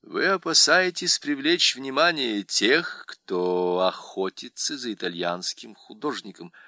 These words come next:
Хорошо. Но мне пора. Виторкананда поднялся, сделал общий поклон и вышел в сопровождении Дайорама. Гирин убедил Симу ехать купаться с итальянцами, а сам остался у Ивернева.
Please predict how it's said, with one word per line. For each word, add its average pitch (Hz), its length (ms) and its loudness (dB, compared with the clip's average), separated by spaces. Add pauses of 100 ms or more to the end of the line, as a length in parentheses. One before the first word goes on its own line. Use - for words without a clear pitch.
(140)
Хорошо. - 640 -6 (1000)
Но - 160 -6
мне 98 320 -4
пора. 90 500 -2 (920)
Виторкананда 151 720 4
поднялся, 160 840 2
сделал 98 680 0
общий 98 500 -2
поклон 107 640 -2
и 98 240 -12
вышел 151 680 -6 (100)
в - 60 -18
сопровождении 92 760 -8
Дайорама. 98 640 -6 (3000)
Гирин 220 520 0
убедил 190 440 4
Симу 123 400 6
ехать 117 320 2
купаться 107 420 2
с - 120 -4
итальянцами, 208 720 2
а 117 260 4
сам 214 280 2
остался 180 420 0
у 135 60 0
Ивернева. 101 640 -2